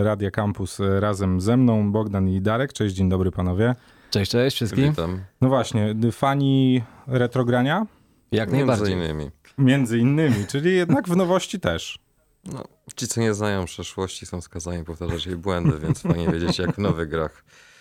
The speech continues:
Speaker 3: są stare pomysły powtarzane nieudolnie.
Speaker 1: No dobrze, my d-, tutaj przed, y, wejściem, y, do studia próbowaliśmy rozwikłać zagadkę, od kiedy w ogóle zaczyna się to retro.
Speaker 3: To zależy od tego, kto się kiedy urodził.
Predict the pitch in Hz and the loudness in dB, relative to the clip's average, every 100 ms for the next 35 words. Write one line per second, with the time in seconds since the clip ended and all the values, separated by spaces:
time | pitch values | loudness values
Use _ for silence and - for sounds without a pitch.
0 | _ - - 82 - 80 76 82 78 78 | _ -12 -8 -6 -4 -6 -4 -6 -6 -8
1 | 82 80 - 82 78 78 78 76 71 78 | -10 -10 -6 -6 -4 -6 -6 -8 -8 -8
2 | 76 73 _ - - - - - 143 147 | -10 -12 _ -14 -12 -14 -16 -2 2 2
3 | 104 104 127 131 151 180 160 147 143 151 | 0 0 2 2 2 0 -2 0 0 0
4 | 151 139 123 - 135 - 131 120 131 131 | 0 0 0 -4 -2 0 0 2 0 -2
5 | - 127 120 120 113 110 117 113 107 - | 0 2 4 4 4 2 2 2 -2 -2
6 | 135 131 123 120 - - - - 117 120 | 0 2 0 -4 -14 -20 -12 -4 0 2
7 | 123 135 135 123 113 127 - 127 113 120 | 2 2 2 2 2 -2 0 -2 0 0
8 | 113 - 123 113 - 135 120 117 120 117 | 0 -2 -2 -2 0 0 0 2 2 2
9 | 113 - 101 85 95 92 85 78 80 80 | 2 2 0 2 -2 0 -2 -2 -4 -6
10 | - _ _ - 82 80 85 82 78 - | -10 _ _ -12 -6 -2 -2 -2 -6 -8
11 | 80 80 - 87 82 85 78 80 80 76 | -14 -14 -10 -10 -10 -10 -6 -4 -4 -6
12 | - | -10